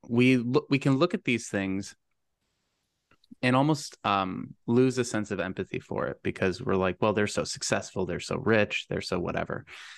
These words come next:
And every time I watch one of those things happen in the media, it just kind of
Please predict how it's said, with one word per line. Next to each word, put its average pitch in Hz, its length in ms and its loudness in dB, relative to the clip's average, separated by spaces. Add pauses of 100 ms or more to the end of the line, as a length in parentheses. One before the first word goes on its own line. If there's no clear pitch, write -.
(240)
And 110 480 2 (640)
every 143 300 2
time 151 260 2
I 120 80 4
watch 110 340 0
one 107 140 -2
of 98 60 -2
those 95 220 -2
things 98 220 -4
happen 95 300 -4
in 90 80 0
the 90 80 -2
media, 104 600 0
it - 120 -4
just - 180 -4
kind 156 200 4
of 104 160 0